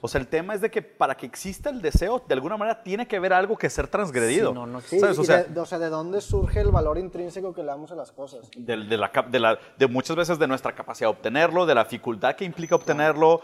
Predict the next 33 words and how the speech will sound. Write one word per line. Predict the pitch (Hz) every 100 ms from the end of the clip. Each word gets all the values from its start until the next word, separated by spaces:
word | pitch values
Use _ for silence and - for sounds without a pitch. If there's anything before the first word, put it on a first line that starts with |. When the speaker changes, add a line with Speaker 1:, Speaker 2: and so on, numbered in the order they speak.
| - -
Speaker 1:
del | 113 110
goce | 123 147 214
que | 202
está | 180 175
en | 170
después | 151 - 131
de | 151
que | 175
lo | 156
obtienes, | - 139 143 143 143 135
en | 117
el | 113
impacto | 107 127 196
social | 185 170 160
que | 170
tiene | 160 147
haberlo | 143 139
obtenido. | 143 143 123 131 135 131 - -
O |
sea, | 123
hay | 147
un, | 170 -
hay, | 127
hay | 135 139
muchísimas | 147 147 151 147
cosas, | 175 135 -
pero | 104 104
de |
nuevo | 110 117
nos | 131
Speaker 2:
Sí. | -
Speaker 1:
estamos | 104 104
desviando. | 113 135 131